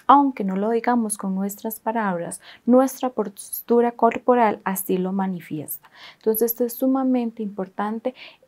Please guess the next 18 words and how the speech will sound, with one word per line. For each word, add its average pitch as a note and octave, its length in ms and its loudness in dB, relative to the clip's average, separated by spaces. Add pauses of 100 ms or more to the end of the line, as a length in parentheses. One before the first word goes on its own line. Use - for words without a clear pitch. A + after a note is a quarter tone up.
(140)
que G#3+ 280 8
esta A#3 280 0
comunicación G#3+ 1000 0
verbal F#3 480 0
y B3 60 2
no B3 180 0
verbal A3+ 520 -4
esté G3+ 400 -6
alineada, F#3 680 -2 (340)
que A3 140 0
no G3+ 260 -2
haya A3+ 300 -2
esa A#3+ 240 -4
disonancia, G3+ 960 -4 (320)
que G#3 140 -2
no G3 180 0
haya G#3+ 460 0
esa, A#3 520 2